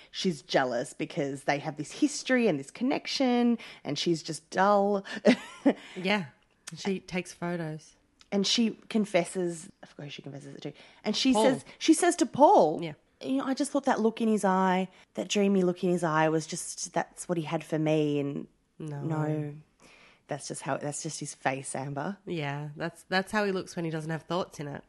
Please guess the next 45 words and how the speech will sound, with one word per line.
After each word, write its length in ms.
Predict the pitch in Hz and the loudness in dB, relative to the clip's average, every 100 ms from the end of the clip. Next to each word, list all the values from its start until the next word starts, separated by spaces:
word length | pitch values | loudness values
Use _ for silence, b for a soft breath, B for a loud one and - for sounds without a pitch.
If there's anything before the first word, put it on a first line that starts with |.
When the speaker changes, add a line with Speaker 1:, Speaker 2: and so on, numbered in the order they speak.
| - | -6
Speaker 1:
Yeah. 200 | 254 - _ | -6 -6 _
Speaker 2:
Yeah. 220 | 175 165 - _ _ - | -10 -10 -12 _ _ -4
Speaker 1:
Pennies 320 | 208 185 165 | 0 0 0
dropping. 480 | 165 143 143 147 - B _ _ _ _ | -2 -2 -2 -8 -14 B _ _ _ _
And 160 | 196 196 | 0 2
then 120 | 170 | 2
we 80 | 160 | 0
have 120 | 160 | -2
this 160 | 170 170 | -2 2
moment 300 | 156 156 143 | 4 4 2
where 100 | 143 | 0
Rain's 400 | 143 143 147 147 | 2 2 -2 0
doing 220 | 143 135 | -2 -2
fake 300 | - 139 - | -6 -10 -8
palm 300 | - 139 143 | -4 -2 0
reading 280 | 139 139 139 | 0 0 0
on 120 | 131 | -4
Amber, 500 | - 143 143 131 104 - B B - | -6 -6 -4 -4 -4 -6 B B -4
and 120 | 147 | 0
as 120 | 165 | 0
a 40 | 156 | -2
bit 120 | 143 | -4
of 80 | 135 | -4
a 40 | |
joke, 540 | 135 - - 69 - - _ - | -4 -6 -4 -8 -10 -18 _ -12
is 140 | 160 - | -10 -6
trying 180 | 180 151 | -2 0
to 60 | |
read 380 | 139 156 143 143 - | 2 2 2 -2 -4
Amber, 380 | 143 147 135 131 | -2 0 0 0
and 80 | |
Amber's 340 | 135 139 143 139 | -2 -4 -4 -6
just 200 | 147 - | -8 -8
stiff 200 | - 160 | -6 -4
as 100 | 143 | -4
a 40 | 151 | -4
board, 340 | 147 135 131 | -2 -2 -2
like, 180 | 131 - | -4 -4
"I 40 | 143 | -4
don't 100 | 135 | -2
want 100 | 147 | -4
a 40 | |
bar 340 | 135 135 131 131 | -4 0 0 0
of 140 | 139 | -2
this." 400 | 92 190 - - | -6 -6 -8 -16